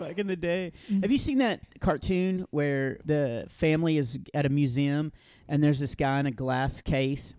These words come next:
Speaker 1: and he's holding a microphone and the dad is saying to the kids, like, "That is what used to be called a stand-up comedian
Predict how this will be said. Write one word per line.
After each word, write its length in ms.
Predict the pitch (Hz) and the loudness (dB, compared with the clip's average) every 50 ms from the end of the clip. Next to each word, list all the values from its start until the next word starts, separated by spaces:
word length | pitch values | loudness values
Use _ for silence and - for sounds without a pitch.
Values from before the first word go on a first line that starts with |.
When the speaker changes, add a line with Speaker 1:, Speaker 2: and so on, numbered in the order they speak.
| _ _ - | _ _ -6
Speaker 1:
and 100 | - 139 | -2 -2
he's 120 | 135 123 - | -2 2 2
holding 200 | 143 135 131 135 | 2 2 2 0
a 40 | 127 | -2
microphone 640 | 127 123 123 - 139 135 - - 139 139 139 135 - - - - - - - | -2 -2 -4 -4 -6 -6 -4 -2 0 0 0 -2 -4 -8 -20 -20 -20 -14 -4
and 160 | - 135 135 139 | 0 2 2 2
the 60 | 131 | 4
dad 280 | 123 139 135 135 139 135 | 2 2 2 2 0 -2
is 60 | 131 | -4
saying 240 | - - 143 135 131 127 | -4 -4 -4 -4 -4 -4
to 80 | - | -4
the 80 | 131 120 | -6 -4
kids, 340 | - - 139 135 135 127 - | -2 -2 0 0 -2 -2 -4
like, 260 | 135 127 123 127 - - 135 | -4 -4 -4 -6 -8 -10 -8
"That 420 | 120 151 160 208 254 262 220 - - | -4 -2 0 0 0 0 0 -2 -4
is 180 | - 147 123 131 | -6 -4 -2 2
what 220 | 147 151 151 - | 2 2 2 2
used 260 | - 156 180 196 - - | 0 0 0 0 -2 -2
to 40 | 185 | -2
be 100 | 165 156 | -2 -2
called 380 | - - 160 147 139 135 117 | 0 0 2 2 2 2 0
a 80 | - - | -2 -6
stand-up 640 | - - - - 160 156 175 180 165 156 143 - - | -8 -8 -6 -2 0 0 0 0 0 -2 -2 -4 -4
comedian 760 | - 139 123 131 139 170 196 190 170 151 135 120 117 120 113 | -4 -2 0 0 0 0 0 0 2 2 2 0 0 -2 -4